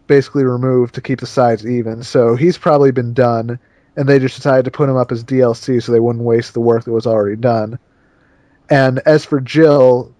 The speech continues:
I imagine she just got started later, and they decided to just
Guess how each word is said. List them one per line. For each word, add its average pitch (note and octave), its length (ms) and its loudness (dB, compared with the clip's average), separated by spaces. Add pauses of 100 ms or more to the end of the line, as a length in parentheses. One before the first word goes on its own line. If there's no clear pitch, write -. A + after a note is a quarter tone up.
I D#3 80 0
imagine C#3 400 -2
she D3 160 -4
just C#3 200 -4
got B2+ 200 2
started B2+ 380 2
later, A#2 480 0
and A#2 420 -8 (340)
they D3+ 80 4
decided C3+ 500 2
to C3+ 80 2
just - 260 -6